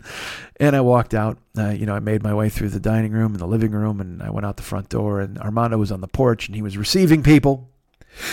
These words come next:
He was talking to, like, uh, it was, like, four or five people there, and, you know, I waited again. And, uh,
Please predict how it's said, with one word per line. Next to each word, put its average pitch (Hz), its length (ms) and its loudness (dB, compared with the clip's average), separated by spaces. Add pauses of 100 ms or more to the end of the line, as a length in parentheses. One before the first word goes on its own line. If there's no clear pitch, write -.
(180)
He 147 120 0
was 139 140 4
talking 131 300 0
to, 120 60 0
like, 113 340 -2
uh, 92 460 -4 (100)
it 123 80 -6
was, 113 100 -6
like, 87 140 -10
four 87 200 -10
or 90 40 -10
five 80 260 -8
people - 300 -8
there, 92 240 -6
and, 92 280 -14
you 113 100 -6
know, 107 60 -2
I 104 80 -4
waited 98 340 -6
again. 95 340 -12 (1120)
And, 67 340 -10
uh, 58 400 -10